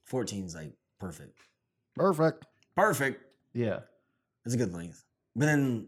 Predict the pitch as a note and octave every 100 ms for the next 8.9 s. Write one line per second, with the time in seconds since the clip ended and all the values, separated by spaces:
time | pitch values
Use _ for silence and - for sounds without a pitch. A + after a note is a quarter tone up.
0 | - - D#3 D#3 C3 A2+ G#2 - E3 A#2
1 | A2+ B2+ - - D3 G2 - - _ _
2 | - - _ _ _ _ _ _ _ _
3 | _ _ _ _ - C3 D#3+ E3 D#3+ C#3+
4 | A2+ G2+ - C3 C3+ A#2 - A#2+ F3+ F3+
5 | - B2+ F#3 E3+ D3 B2 - A#2 A#2+ A2+
6 | G#2+ G#2 G#2 G2+ F#2+ - - - _ -
7 | - - - B2 B2 A2+ G#2 - B2+ C3+
8 | D3 D#3 - _ _ _ A2 A2